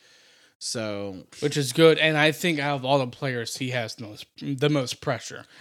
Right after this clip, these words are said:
Speaker 2: And credit to him, he's handling that pressure very nicely.
Speaker 1: He's got the most pressure. He's also got probably the most upside, right?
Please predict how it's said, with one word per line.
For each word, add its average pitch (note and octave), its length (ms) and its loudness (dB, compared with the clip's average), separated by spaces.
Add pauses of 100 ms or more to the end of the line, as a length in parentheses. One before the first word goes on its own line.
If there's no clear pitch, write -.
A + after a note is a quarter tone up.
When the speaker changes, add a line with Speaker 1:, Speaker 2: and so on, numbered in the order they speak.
Speaker 2:
And D3 120 -2
credit C#3+ 280 4
to F#3 160 2
him, D#3 140 2
he's C3+ 240 -4
handling C3+ 380 -2
that A2+ 220 -10
pressure C3 460 -6
very B2 560 -2
nicely. G#2+ 440 -12
Speaker 1:
He's B2 120 -6
got C#3+ 240 2
the F3 80 -4
most E3+ 280 -6
pressure. A2+ 420 -4
He's A2+ 240 -12
also C#3 300 -4
got A#2 240 -12
probably A#2 240 -12
the A2 240 -6
most A2+ 340 -4
upside, - 580 -10
right? F#2 320 -12